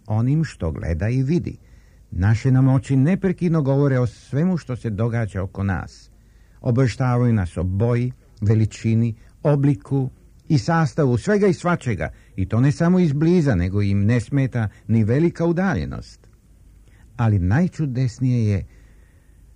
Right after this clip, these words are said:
način kako to biva. Malo s oči u prednjoj komori oka skuplja ogroman broj slika ili prizora koji se javljaju pred nama i sprovodi ih na mrežnjaču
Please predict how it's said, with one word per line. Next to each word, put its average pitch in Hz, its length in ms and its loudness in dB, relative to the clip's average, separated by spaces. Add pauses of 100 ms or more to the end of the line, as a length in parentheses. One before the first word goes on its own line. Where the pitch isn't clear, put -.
(240)
način 120 800 2 (300)
kako 175 300 -2
to 110 240 0
biva. 82 460 -4 (840)
Malo 151 360 2
s - 120 -4
oči 135 320 0
u 113 180 2
prednjoj 156 440 -2
komori 107 480 2
oka 143 320 -2
skuplja 123 800 0 (100)
ogroman 170 540 2
broj 143 300 2
slika 113 560 -2
ili 104 200 0
prizora 143 640 0 (540)
koji 113 160 2
se 110 260 -2 (140)
javljaju 123 520 2
pred 95 220 -4
nama 165 320 0 (1000)
i 135 100 2
sprovodi 165 560 2
ih 113 120 0
na 110 200 2 (100)
mrežnjaču 123 800 0